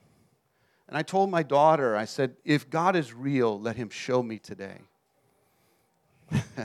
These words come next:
You understand that? This is a moment where God uses generosity,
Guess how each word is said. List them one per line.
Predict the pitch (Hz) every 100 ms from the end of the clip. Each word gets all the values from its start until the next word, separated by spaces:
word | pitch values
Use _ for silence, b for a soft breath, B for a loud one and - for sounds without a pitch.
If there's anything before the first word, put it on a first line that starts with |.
| - - - - _ B B B -
You |
understand | 214 - 220 220 202
that? | 156 135 - - _ b b b b -
This | 185 190
is | 170
a | 190
moment | 185 202 214 196 180
where | 170 165 160 160 - -
God | 170 185 190 170
uses | 175 202 190 160 165 - - _ _ _ _
generosity, | 110 139 180 170 180 202 190 - 143 117 117 156